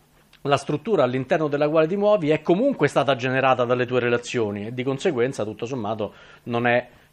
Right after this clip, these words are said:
che un, in qualche modo un salto logico o comunque un complemento logico della questione. Però di fatto nella seconda frase il problema non è questo, il problema è che tu sei costretto a comportarti secondo dei canoni che sono già preesistenti a te.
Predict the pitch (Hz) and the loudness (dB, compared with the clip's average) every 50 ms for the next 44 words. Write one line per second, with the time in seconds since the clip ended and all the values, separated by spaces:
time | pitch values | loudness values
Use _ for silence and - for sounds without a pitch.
0 | _ _ - 135 127 123 120 - - - 139 123 120 120 120 117 117 113 110 - | _ _ 0 2 2 2 0 -4 -10 -10 -8 -6 -4 -4 -4 -2 -2 -4 -4 -8
1 | - _ _ _ _ - 123 113 - - 123 120 131 127 123 120 113 113 110 110 | -12 _ _ _ _ -6 -6 -4 -4 -4 -4 -2 0 0 0 -2 -2 -6 -8 -4
2 | - 143 131 113 - - 127 135 147 143 127 117 117 110 110 107 107 - - 120 | 0 0 0 2 2 2 2 2 2 0 -2 -4 -6 -2 -2 -2 -2 -2 -6 -6
3 | 131 131 127 123 - 110 113 117 - 139 127 123 - 135 131 131 127 120 - - | -6 -6 -6 -6 -4 -4 -6 -4 -4 -4 -4 0 0 0 0 0 -2 -4 -4 -4
4 | 123 120 120 123 117 120 120 113 113 110 113 120 120 - - 196 143 104 87 - | -2 -2 -2 -2 -4 -4 -2 0 0 0 -2 -4 -4 -2 -2 -2 -2 -2 -6 -12
5 | - - - - - _ _ - 170 185 170 139 131 160 160 - - 117 113 117 | -20 -20 -20 -20 -20 _ _ -4 -2 -2 -2 0 0 0 0 0 0 -2 -2 -2
6 | 117 120 113 131 127 131 131 156 180 165 - 110 117 127 135 123 - - 110 101 | -2 -2 -4 -4 -4 -4 -4 -4 -2 -2 0 0 0 -2 -2 -6 -6 -8 -6 -2
7 | 101 123 110 98 95 95 95 95 98 104 101 - - - 127 113 - - - 95 | -2 -2 -2 -2 -6 -6 -8 -8 -8 -8 -10 -10 -8 -8 -8 -8 -8 -12 -18 -18
8 | 90 - 127 131 113 104 127 143 156 - - 110 - - 143 120 - - 117 110 | -14 -12 -10 -8 -6 -6 -6 -6 -8 -10 -10 -12 -12 -10 -12 -12 -8 -6 -6 -4
9 | 107 - 127 - - - 117 120 117 - 135 131 - 123 113 - 151 127 - - | -4 -6 -8 -8 -4 -4 -4 -4 -2 -4 -6 -6 -4 -8 -4 -4 -4 -4 -2 -4
10 | 98 101 - - 135 120 131 123 113 104 101 104 104 110 110 143 143 123 101 95 | -6 -6 -6 -8 -6 -4 -4 -4 -4 -4 -4 -4 -4 -4 -2 -2 -2 -2 -4 -4
11 | 98 113 117 120 110 107 - - 107 101 104 104 110 110 104 - - 107 104 98 | -4 -6 -6 -6 -8 -8 -8 -8 -10 -10 -10 -8 -6 -6 -6 -4 -4 -6 -8 -8
12 | 98 104 101 - 117 107 104 - 98 92 - - 113 | -8 -12 -10 -8 -8 -8 -8 -10 -12 -8 -8 -8 -8